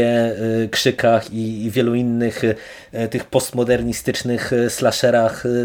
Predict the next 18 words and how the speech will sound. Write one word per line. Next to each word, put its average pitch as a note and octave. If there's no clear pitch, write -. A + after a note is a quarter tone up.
no, C3
no C3+
to, C#3
to, C#3
to C#3+
jednak D3
do B2+
zabawy B2
z -
konwencją, A#2+
no, A2
nie, A2
nie A#2
wystarczy A2+
zrobić F#2+
<laughs> -
zamiany C#3
ciał. -